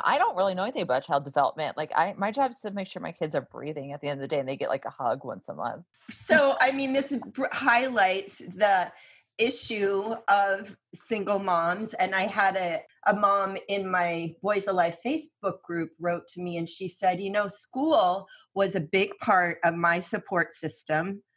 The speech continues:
Speaker 2: I don't
Speaker 1: Mm.
Speaker 2: have that anymore. And the reality is I can't do it. I'm barely, like, holding on to my job.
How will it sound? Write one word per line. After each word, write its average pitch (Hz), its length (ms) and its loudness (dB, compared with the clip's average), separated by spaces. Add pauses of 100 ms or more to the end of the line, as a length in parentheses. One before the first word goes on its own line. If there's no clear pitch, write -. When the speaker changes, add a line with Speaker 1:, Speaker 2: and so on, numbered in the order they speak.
(220)
Speaker 2:
I 165 120 6
don't 180 220 0
Speaker 1:
Mm. - 40 -8
Speaker 2:
have 190 260 0
that 170 300 4
anymore. 170 720 -2 (400)
And 185 520 2 (540)
the 185 720 4
reality 175 1040 2
is 156 460 0 (160)
I 170 200 4
can't 165 580 -4 (720)
do 170 220 2
it. 180 280 2
I'm 165 280 4
barely, 160 640 2
like, 143 300 2
holding 160 500 -2
on 160 240 2
to - 160 -8
my 160 160 4
job. 156 520 2